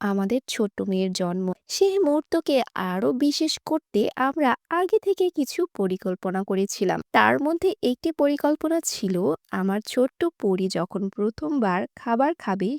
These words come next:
সেটা হবে স্বর্ণের চামচে। আমরা চেয়েছি আমাদের ছোট্ট পরীর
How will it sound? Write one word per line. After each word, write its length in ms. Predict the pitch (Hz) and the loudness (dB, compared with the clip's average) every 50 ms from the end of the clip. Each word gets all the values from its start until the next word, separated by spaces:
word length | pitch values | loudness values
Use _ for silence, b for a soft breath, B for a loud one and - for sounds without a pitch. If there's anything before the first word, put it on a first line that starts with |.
| - - | -8 -6
সেটা 280 | - 220 208 - 233 247 233 | -4 -4 -2 -2 -2 -4 -2
হবে 200 | 233 196 - 302 349 - - - | 0 0 0 0 -2 -4 -8 -6
স্বর্ণের 480 | - 254 202 190 185 185 175 175 180 175 - | 0 2 2 2 4 2 0 0 -2 -4 -4
চামচে। 440 | - 175 175 180 180 180 - 190 175 175 - _ - - 214 214 | -4 -2 -2 -2 -2 -2 -2 -4 -4 -4 -6 _ 2 4 4 6
আমরা 260 | 214 214 226 262 339 415 - - | 6 4 4 4 2 2 0 0
চেয়েছি 480 | - 214 202 202 - - - - - 240 311 508 - _ _ - 202 202 | 0 0 0 0 -2 -4 -6 -4 -2 -2 -2 -2 -6 _ _ -4 -2 -2
আমাদের 320 | 208 226 247 277 359 403 - - - | 0 -2 -2 -2 -2 -4 -4 -6 -2
ছোট্ট 380 | - 302 277 302 - _ - - 196 - - - | 2 2 2 2 2 _ -2 -2 -2 0 0 0
পরীর 340 | 220 208 196 214 226 277 | 2 2 2 0 -2 -2